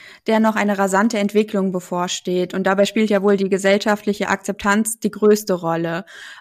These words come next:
Ähm, möchten Sie mir jetzt noch zum Abschluss verraten, wie Sie persönlich zu künstlichem Fleisch stehen? Wie schätzen Sie denn die Zukunft der Fleischindustrie ein?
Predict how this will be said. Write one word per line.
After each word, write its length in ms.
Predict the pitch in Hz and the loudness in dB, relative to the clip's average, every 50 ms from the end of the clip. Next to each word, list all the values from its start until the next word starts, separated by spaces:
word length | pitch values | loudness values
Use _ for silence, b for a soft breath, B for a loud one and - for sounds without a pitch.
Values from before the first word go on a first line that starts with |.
| - 202 | -4 -2
Ähm, 360 | 196 190 190 196 196 190 - | 0 0 0 0 0 -2 -2
möchten 320 | 214 220 240 240 - 269 233 | -2 -2 -2 0 2 0 2
Sie 80 | 233 | 2
mir 80 | 233 240 | 0 0
jetzt 80 | 233 | 0
noch 140 | 233 226 220 | -2 -4 -6
zum 180 | - - 220 202 | -6 -6 -4 -2
Abschluss 380 | 214 220 220 - - 233 - | 0 -2 -2 -2 -4 -6 -4
verraten, 460 | - 226 208 202 208 208 214 220 208 214 | -2 -2 0 2 2 2 2 0 0 0
wie 60 | 214 | -2
Sie 120 | 185 202 | -2 -4
persönlich 560 | 202 - 202 180 185 214 247 269 294 285 - | -4 -4 -2 0 2 2 2 2 0 -2 -4
zu 100 | - 262 | -10 -6
künstlichem 540 | - - 294 285 285 - - 269 - 269 262 | -2 0 2 2 2 0 -4 -4 -2 -2 -2
Fleisch 340 | 262 269 233 240 247 262 262 | -2 0 0 0 0 0 -2
stehen? 400 | - - 254 254 262 262 262 262 B B B B B - | -4 -4 -2 0 0 0 0 -2 B B B B B -8
Wie 80 | 240 220 | -4 -2
schätzen 320 | 269 247 247 254 254 233 | -2 -2 -2 0 -2 0
Sie 120 | 262 311 | 2 2
denn 140 | 277 226 196 | 2 2 0
die 180 | 175 175 180 - | 0 -4 -8 -8
Zukunft 440 | - 214 196 - 190 175 185 - - | -6 -6 -4 -4 -4 -6 -4 -4 -4
der 100 | 185 185 | -4 -2
Fleischindustrie 840 | - 185 180 180 180 - 185 185 180 180 - - - 196 185 170 | -2 -2 0 0 -2 -4 -4 -6 -6 -6 -8 -8 -6 -6 -4 -2
ein? 340 | - 170 170 165 170 175 190 | -2 -2 -2 -2 -2 -4 -6